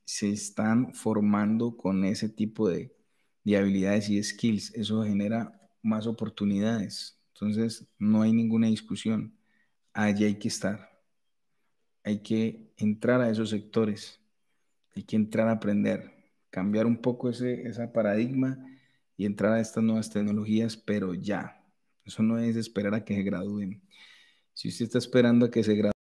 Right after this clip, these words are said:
ya se gradúe, ya estaremos en otra cosa. Así sencillo se lo digo. Esto va muy rápido, está avanzando muy rápidamente todo este tipo de tecnologías. Hay que, hay que ir es ya, hay que ser de acción.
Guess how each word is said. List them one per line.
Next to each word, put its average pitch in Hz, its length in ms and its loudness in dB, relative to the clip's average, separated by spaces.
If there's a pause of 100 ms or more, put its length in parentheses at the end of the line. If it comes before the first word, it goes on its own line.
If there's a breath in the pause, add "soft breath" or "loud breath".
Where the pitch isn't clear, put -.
(240)
ya 101 180 2
se 117 80 2
gradúe, 117 560 6
ya 110 100 2
estaremos 113 720 2
en 110 300 6
otra 107 420 2
cosa. - 380 -8 (340)
Así 107 320 -6
sencillo 101 380 -2
se 101 80 -2
lo 95 120 -4
digo. 107 220 -6 (720)
Esto 110 280 -2
va 110 100 2
muy 113 200 6
rápido, 120 480 0
está 104 200 -2
avanzando 107 560 2
muy 120 320 2
rápidamente 110 640 -2
todo 113 160 -4
este - 160 -10
tipo 113 220 -6
de 113 80 -2
tecnologías. 107 720 -2
Hay 107 80 -8
que, 113 340 -6 (640)
hay - 80 -8
que - 120 -2
ir 113 200 4
es 110 240 0
ya, 110 120 0
hay 110 160 -2
que 110 140 -2
ser 110 220 -2
de 113 100 0
acción. 113 560 -2